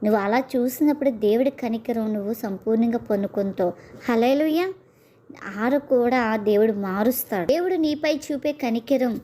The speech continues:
దయను వారిపైన కూడా నీవు ఉండు. వారు మారే అవకాశాలు నీలోంచే మొదలవుతాయి. ఎందుకంటే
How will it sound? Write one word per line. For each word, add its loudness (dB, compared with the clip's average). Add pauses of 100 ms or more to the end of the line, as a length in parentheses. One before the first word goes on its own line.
దయను 2 (220)
వారిపైన -2
కూడా 0
నీవు 0
ఉండు. 0 (720)
వారు 0
మారే 0
అవకాశాలు 0
నీలోంచే 2
మొదలవుతాయి. 0 (160)
ఎందుకంటే 0